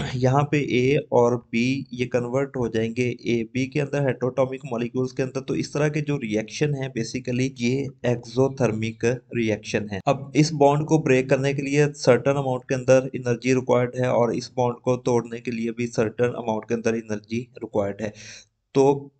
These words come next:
पॉलिंग जो का basically जो हाइपोथेसिस था वो simply ये था कि जो बॉन्ड डिसोसिएशन एनर्जी है heteroatomic molecules की will be equal to the geometric mean of,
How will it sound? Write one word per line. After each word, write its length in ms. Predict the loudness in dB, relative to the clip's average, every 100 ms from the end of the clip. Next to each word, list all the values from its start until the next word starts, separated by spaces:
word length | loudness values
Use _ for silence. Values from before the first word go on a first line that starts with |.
| 4
पॉलिंग 380 | 4 6 2
जो 260 | 2 2 2
का 360 | 0 4 4 4
basically 460 | -4 -4 -2 -2 0
जो 120 | 2
हाइपोथेसिस 1000 | 2 0 2 2 2 -4 -2 -2 -2 0
था 140 | 0
वो 160 | 0 -4
simply 380 | -8 -8 -4
ये 300 | -2 -2 -4
था 260 | -2 -2 -2 -2 -14 -20 _
कि 100 | -4
जो 220 | 0 4 2
बॉन्ड 480 | 4 4 4 0
डिसोसिएशन 880 | -2 -2 -2 0 -4 -2 0 0 2
एनर्जी 720 | 0 -2 -2 -2 -4 -4 -2
है 280 | 0 0 0 0
heteroatomic 640 | -2 2 0 2 0 -2 -2 0
molecules 640 | 0 -2 -4 -4 -2 -4
की 280 | -4 -4 -4 -2
will 160 | 0 0
be 180 | 0 -2 -2 -4
equal 380 | -2 2 2 0 -8 -20 _ 0
to 140 | 4 8
the 100 | 6
geometric 800 | 4 -4 2 2 2 0 -2 -2 -14 -10 -6 -2
mean 260 | -2 -2 -4 0
of, 720 | 4 4 2 -4 0 2 2